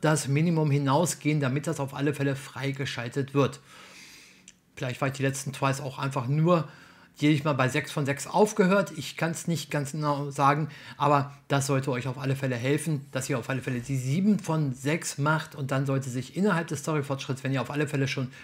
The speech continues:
komplett die Story durch habt, sollte sich dann das Forum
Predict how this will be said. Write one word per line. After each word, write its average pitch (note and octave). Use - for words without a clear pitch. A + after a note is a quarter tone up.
komplett C3+
die D#3
Story E3
durch D3
habt, A2
sollte C#3+
sich C3+
dann B2+
das A#2+
Forum D#3+